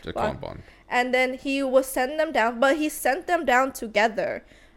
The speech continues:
Speaker 2: with the intention of when they come back up that one person bears the curse and not the other. Like, I, I wasn't really understanding what was happening.
Speaker 1: Yeah, so the way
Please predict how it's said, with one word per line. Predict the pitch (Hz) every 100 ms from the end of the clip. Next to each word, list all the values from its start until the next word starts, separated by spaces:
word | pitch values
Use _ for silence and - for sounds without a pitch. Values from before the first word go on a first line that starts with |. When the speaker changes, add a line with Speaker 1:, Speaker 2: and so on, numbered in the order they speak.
| -
Speaker 2:
with | - 240 254 247
the | 233 208 -
intention | 226 285 247 285
of | 240
when | 220 226
they | 226
come | 254 226
back | 226 190
up | 226 -
that | 190 175
one | 202 240
person | - 269 - 277 240
bears | 269 285 285
the |
curse | 294 339 330 381 403 - - -
and | - 208
not | 233 254
the | 254
other. | - 214 294
Like, | 233
I, | - 214 -
I | -
wasn't | 208 247 262
really | 233 226 220 202 -
understanding | 208 226 208 202
what | 202
was | 208
happening. | 202 196 190 175
Speaker 1:
Yeah, | 175 98 85
so | - 82 80 -
the | 90
way | 98 110 117